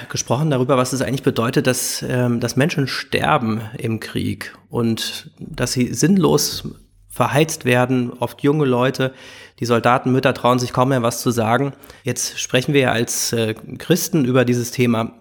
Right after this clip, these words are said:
Inwiefern spielt bei Ihnen eigentlich auch eine Ewigkeitsperspektive damit hinein? Also, die ja Christen haben. Man könnte ja auch sagen, wir haben nur dieses eine Leben, deswegen müssen wir es auch bis auf,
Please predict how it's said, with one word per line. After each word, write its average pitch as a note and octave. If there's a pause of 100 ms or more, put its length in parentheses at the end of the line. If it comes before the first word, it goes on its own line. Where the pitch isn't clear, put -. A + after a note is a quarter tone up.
(240)
Inwiefern D3
spielt D#3+
bei C#3+
Ihnen C#3+
eigentlich D3
auch -
eine B2+
Ewigkeitsperspektive A#2
damit G#2 (100)
hinein? G#2
Also, A#2+ (380)
die A#2+
ja A#2+
Christen B2
haben. A#2
Man A2+
könnte C3+
ja A#2
auch A2+
sagen, C3
wir B2
haben C#3
nur C#3+
dieses C#3
eine C#3
Leben, D#3
deswegen D3
müssen C#3+
wir C#3+
es C#3+
auch B2+
bis C#3
auf, C#3